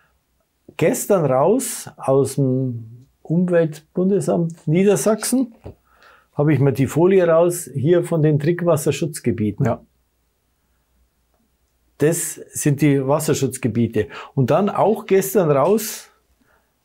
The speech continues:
Speaker 1: und zwar, und jetzt sind wir halt einfach bei den Altlasten, das Altlastenkataster, und das sind insgesamt in Niedersachsen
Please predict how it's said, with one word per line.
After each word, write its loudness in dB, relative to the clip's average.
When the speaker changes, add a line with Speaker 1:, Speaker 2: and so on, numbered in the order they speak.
Speaker 1:
und 0
zwar, 0
und 2
jetzt 2
sind 2
wir 2
halt 0
einfach 0
bei 0
den 0
Altlasten, 0
das -2
Altlastenkataster, -2
und -4
das -2
sind -4
insgesamt -2
in 0
Niedersachsen 0